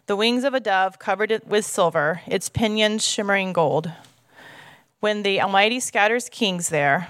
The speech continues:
let the snow fall on Zalmon. O mountain of God, mountain of Bashan, O many-peaked mountain, mountain of Bashan, why do you look with hatred, O many-peaked mountain,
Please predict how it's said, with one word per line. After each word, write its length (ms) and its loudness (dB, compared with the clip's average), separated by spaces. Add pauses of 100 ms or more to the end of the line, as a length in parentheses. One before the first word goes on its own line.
(140)
let 200 4
the 80 0
snow 440 0
fall 460 0
on 140 -6
Zalmon. 540 -2 (640)
O 140 -2
mountain 420 0
of 180 -2
God, 640 0
mountain 480 0
of 200 0
Bashan, 600 -2 (500)
O 140 2
many-peaked 640 -2
mountain, 500 0
mountain 360 0
of 160 2
Bashan, 600 -2 (500)
why 260 2
do 80 -6
you 280 -4
look 380 0
with 140 0
hatred, 500 -2
O 80 2
many-peaked 580 -4
mountain, 520 -2